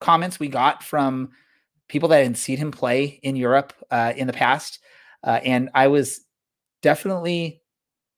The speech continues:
excited that we got the Rob Kiernan that we got, the one that is really wanting to take on that leadership role and de-, and help develop players and help be the person on the, on the pitch that's gonna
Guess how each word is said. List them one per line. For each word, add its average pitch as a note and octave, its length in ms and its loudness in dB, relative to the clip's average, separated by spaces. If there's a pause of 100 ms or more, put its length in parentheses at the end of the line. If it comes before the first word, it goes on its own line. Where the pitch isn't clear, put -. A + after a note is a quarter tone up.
(320)
excited C3 540 4
that A#2 360 2
we B2 100 -2
got B2 200 2
the A#2 80 -6
Rob A#2+ 180 4
Kiernan A#2+ 220 -2
that A#2 80 -2
we A2+ 80 -10
got, A#2 260 2
the B2+ 80 -6
one A#2+ 140 0
that A#2 220 -2
is A2 400 -4 (480)
really D3 360 4
wanting B2 380 2
to A2 100 -6
take B2+ 240 0
on A#2+ 200 2
that G#2+ 160 -2
leadership A#2 420 -4
role A2+ 420 2 (220)
and A2+ 160 0
de-, A2+ 260 -4
and B2 140 2
help C3+ 220 2
develop A#2+ 440 2
players A#2 460 4
and A2 120 -6
help C3+ 340 4 (460)
be C#3+ 160 4
the C3 100 2
person C#3+ 360 2
on A#2+ 140 2
the, G#2+ 200 -4
on A#2 140 0
the G#2+ 60 -2
pitch - 280 -2
that's - 200 0
gonna G#2 420 0